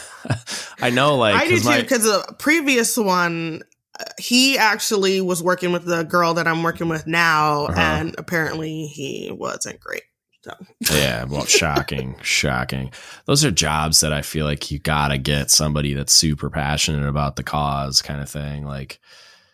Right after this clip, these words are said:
Speaker 1: it's almost
Speaker 2: We don't really
Speaker 1: <laughs>
Speaker 2: have any veterans working at our V A. Um,
Speaker 1: Really?
Speaker 2: they're hiring for social workers right now,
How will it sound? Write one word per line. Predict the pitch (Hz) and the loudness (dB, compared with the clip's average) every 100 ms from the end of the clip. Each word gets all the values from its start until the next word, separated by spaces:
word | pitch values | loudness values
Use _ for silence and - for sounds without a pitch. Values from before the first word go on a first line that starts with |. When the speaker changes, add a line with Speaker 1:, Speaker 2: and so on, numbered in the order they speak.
| _ - | _ -8
Speaker 1:
it's | 90 123 | -2 2
almost | 113 302 | 2 4
Speaker 2:
We | |
don't | 403 320 | 2 2
really | 294 233 | 2 2
Speaker 1:
<laughs> | 208 | 2
Speaker 2:
have | 185 | 2
any | 185 202 202 | 0 0 0
veterans | 165 175 220 196 160 160 | 0 0 0 -2 -2 -6
working | 160 180 220 170 139 143 175 _ - | -2 -2 -2 -4 -2 -4 -8 _ -2
at | 170 | 0
our | 156 151 | 0 -4
V | 151 - | -4 -2
A. | - - 185 - - | -4 -6 -10 -8 0
Um, | 160 139 - - 170 _ - | 0 0 -2 -8 -12 _ -2
Speaker 1:
Really? | 104 226 | 2 4
Speaker 2:
they're | 208 180 | 4 2
hiring | 185 190 214 214 | 2 4 2 0
for | 214 175 | 0 0
social | - 190 190 180 | 2 2 2 2
workers | 180 170 160 | 2 0 2
right | 160 139 | 0 2
now, | 165 175 156 165 | 4 4 4 0